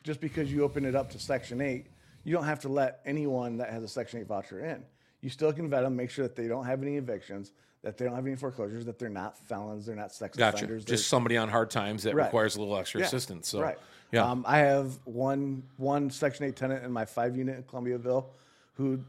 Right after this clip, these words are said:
Speaker 1: she's just elderly and d-,
Speaker 2: Right.
Speaker 1: can't afford.
Speaker 2: Okay,
Speaker 1: And,
Speaker 2: fair
Speaker 1: and
Speaker 2: enough.
Speaker 1: so the government pays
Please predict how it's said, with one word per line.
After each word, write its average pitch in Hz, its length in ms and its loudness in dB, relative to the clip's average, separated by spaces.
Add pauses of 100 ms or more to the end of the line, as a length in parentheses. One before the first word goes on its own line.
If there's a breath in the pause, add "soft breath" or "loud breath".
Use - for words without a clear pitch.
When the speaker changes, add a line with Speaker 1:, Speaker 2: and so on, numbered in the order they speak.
(120)
Speaker 1:
she's 123 260 -2
just 117 300 -6
elderly 110 480 0
and 101 320 -8 (160)
d-, 120 80 -8
Speaker 2:
Right. 120 200 8
Speaker 1:
can't 117 200 -2
afford. 120 580 -2
Speaker 2:
Okay, 131 320 8 (100)
Speaker 1:
And, 143 140 0
Speaker 2:
fair 131 120 6
Speaker 1:
and 117 100 6
Speaker 2:
enough. 120 100 6
Speaker 1:
so 147 240 6
the 131 160 0
government 156 460 2
pays 139 580 2